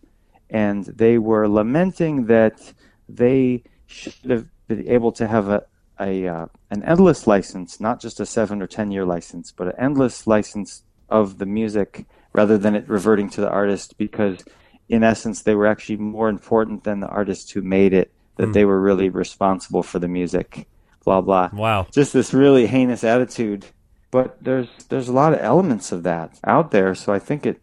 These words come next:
Speaker 1: it's, um, yeah, it's a really kind of destructive,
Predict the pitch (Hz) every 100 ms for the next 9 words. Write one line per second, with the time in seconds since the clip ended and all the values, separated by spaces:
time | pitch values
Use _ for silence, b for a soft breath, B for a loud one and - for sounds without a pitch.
0 | _ 107 104 - 104 95 92 - - _
1 | _ _ B B B B - 165 - 123
2 | 160 196 - - - 143 139 - 98 -
3 | 117 120 131 104 - -